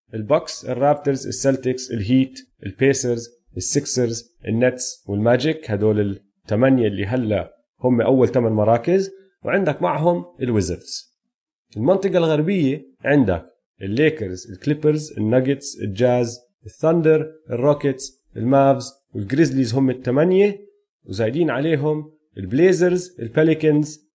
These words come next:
الكينجز، السبيرز والسانز. فدخلوا كل فريق زي ما انت حكيت هلا بالمواقع ال-، الثمانية الأولى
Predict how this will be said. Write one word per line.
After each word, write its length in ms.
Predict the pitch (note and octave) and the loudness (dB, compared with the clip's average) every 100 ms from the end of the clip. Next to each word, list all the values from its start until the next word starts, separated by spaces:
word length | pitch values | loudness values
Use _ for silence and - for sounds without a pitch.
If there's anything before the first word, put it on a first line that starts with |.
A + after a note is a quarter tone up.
| - | -12
الكينجز، 760 | G#2 - F#3+ G3 E3+ - - _ | -6 2 4 4 0 -8 -16 _
السبيرز 880 | A2 - - D3 D3 C3+ A#2 - _ _ _ | -8 -8 0 4 4 2 -4 -10 _ _ _
والسانز. 800 | C3 - G#2+ E2+ - - - _ _ _ _ _ _ _ | 0 0 0 -2 -4 -12 -14 _ _ _ _ _ _ _
فدخلوا 600 | G#2+ E3+ G#3 D3+ A#2+ G2 - _ - | -2 0 0 -4 -6 -8 -12 _ 0
كل 220 | G#3 G#3+ | 0 2
فريق 480 | - E3+ E3 C#3+ A#2 - _ | 0 2 4 2 -2 -10 _
زي 180 | D3 D#3 | 2 2
ما 120 | D3+ | 2
انت 160 | C#3+ C3 | 0 -4
حكيت 500 | B2+ - A2+ F#2+ C3+ | -8 -6 -4 -2 -2
هلا 220 | C3 G2 | 0 0
بالمواقع 720 | G#2+ A2 A#2+ C#3 - A2+ - - | -2 0 2 2 0 -4 -4 -10
ال-، 400 | A#2+ G#2+ G#2+ G#2+ | -4 -2 -2 -2
الثمانية 640 | A2+ G#2 F#2+ G#2+ B2+ D3+ C3+ | -2 -2 -2 -2 2 4 4
الأولى 460 | B2+ C#3+ A#2 F2+ | 4 4 4 0